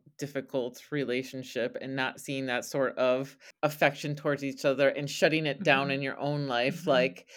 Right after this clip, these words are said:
Speaker 2: Mm-hmm.
Speaker 1: was it hard to kind of, like, transition into that? Was it like,
Speaker 2: Mm.
Speaker 1: "Is this, is this possible?" Did you, you know, what was that like to decide to step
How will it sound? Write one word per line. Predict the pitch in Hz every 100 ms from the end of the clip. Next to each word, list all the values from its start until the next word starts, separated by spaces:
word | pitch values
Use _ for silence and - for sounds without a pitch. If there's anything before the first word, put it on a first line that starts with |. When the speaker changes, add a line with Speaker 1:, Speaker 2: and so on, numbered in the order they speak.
| 196
Speaker 2:
Mm-hmm. | 175 185 180
Speaker 1:
was | 175 165 160 165 180
it | 170
hard | 151 - 151 135 160
to | - 226
kind | - 156 151
of, | 156 147
like, | 151 143
transition | - 175 151 147 120 - 190
into | 220 247 285
that? | 254 247 269 208
Was | 165 160
it | 147 151
like, | 147 147 196
Speaker 2:
Mm. | 190 185 180 180 -
Speaker 1:
"Is | 151 151
this, | 156 - - -
is | 185 165
this | 175 -
possible?" | - 127 135 190 202
Did | 185 170
you, | 156 151 156 151
you | 151
know, | 160 135 143
what | 180 -
was | 226 220
that | 196 180 -
like | 156 147 147 147 - _ - - - _ -
to | - 208 160 151 151 - - -
decide | 170 151 156 151
to | 151
step | - - 170 160